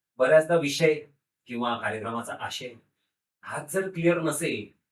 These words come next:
तर तुम्ही जे बोलत असता आणि जे, ज्यासाठी कार्यक्रम केलेला असतो यामध्ये जर तफावत असेल,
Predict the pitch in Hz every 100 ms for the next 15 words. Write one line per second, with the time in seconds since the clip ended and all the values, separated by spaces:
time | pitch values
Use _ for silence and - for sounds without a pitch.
0 | - 143 131 120 156 175 165 147 156 131
1 | - 123 - - 110 127 135 127 147 143
2 | 135 127 123 - 170 - 127 131 135 131
3 | 123 110 113 107 - 113 101 101 123 135
4 | 147 151 135 135 135 127 123 117 104